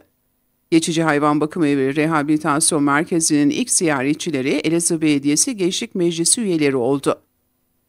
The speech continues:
Ziyarete ilişkin açıklamalarda bulunan Elazığ Belediyesi Gençlik Meclisi Başkanı Uğur Celayir, Geçici Hayvan Bakım Evi Rehabilitasyon Merkezi tüm imkanlarıyla hayvanlara yuva olduğunu açıkladı.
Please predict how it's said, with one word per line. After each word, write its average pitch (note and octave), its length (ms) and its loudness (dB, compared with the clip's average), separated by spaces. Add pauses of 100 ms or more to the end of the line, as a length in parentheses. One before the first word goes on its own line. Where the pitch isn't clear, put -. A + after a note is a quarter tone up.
Ziyarete F#3+ 460 4
ilişkin F#3+ 300 -2
açıklamalarda F3+ 760 0
bulunan E3 320 2
Elazığ E3 400 0
Belediyesi D#3 520 2
Gençlik E3+ 360 0
Meclisi D3+ 460 0
Başkanı D#3 580 0
Uğur D#3+ 320 4
Celayir, D3+ 800 2
Geçici E3+ 380 2
Hayvan D#3 460 2
Bakım D#3+ 280 -2
Evi D3+ 420 0
Rehabilitasyon D3+ 880 0
Merkezi D3+ 680 0
tüm B3 240 -4
imkanlarıyla D#3+ 1040 0
hayvanlara D3 600 0
yuva F#3+ 260 -4
olduğunu F3+ 420 0
açıkladı. C#3 520 -4